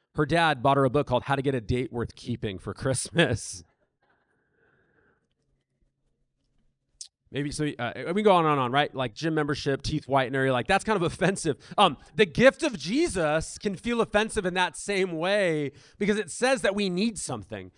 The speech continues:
It says that we lack something. It says something isn't as it should be. And if you look at the world around us, the world is not as it should be. And everyone has a thought around why it is that way. But ne-, very few of us wanna look at ourselves. There was a famous, uh,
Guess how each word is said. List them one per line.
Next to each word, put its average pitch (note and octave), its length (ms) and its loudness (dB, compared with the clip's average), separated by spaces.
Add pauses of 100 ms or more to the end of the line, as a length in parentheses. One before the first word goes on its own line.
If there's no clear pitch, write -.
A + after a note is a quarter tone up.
It F3+ 80 -4
says A#3+ 160 0
that B3 100 4
we G#3 120 0
lack F3+ 340 2
something. F#2+ 640 -10 (380)
It E3 100 -8
says A#3+ 180 0
something A3 320 -2
isn't G3 300 -2
as E3 240 -2
it - 140 -6
should F3 400 0 (220)
be. G#3+ 240 2
And F3+ 100 2
if D3 60 0
you G3 60 4
look F#3+ 100 2
at - 20 -4
the G3 80 2
world F3 200 4
around E3 300 0
us, D3+ 220 -2
the D3 100 -4
world D#3 220 -2
is B2 120 -6
not C#3+ 220 -2
as C3 160 -4
it - 140 -10
should C#3 280 -6
be. C3+ 460 -4 (260)
And D3+ 140 -8
everyone F3 320 -2
has D#3 400 -2
a C#3+ 80 -2
thought D3+ 500 -2
around C3 320 -6
why C3 220 0
it B2+ 100 -4
is D#3+ 200 -4
that A2+ 260 -6
way. F#2 560 -8 (880)
But D3 140 -12
ne-, D3+ 200 -10
very C#3+ 460 -8
few F3+ 160 -10
of D#3+ 60 -6
us D#3 100 -6
wanna C#3 140 -6
look C3 160 -6
at C#3+ 80 -6
ourselves. - 960 -10 (1300)
There C3 100 -6
was C#3+ 120 -4
a D#3 80 -4
famous, E3 640 -4
uh, A#2+ 360 2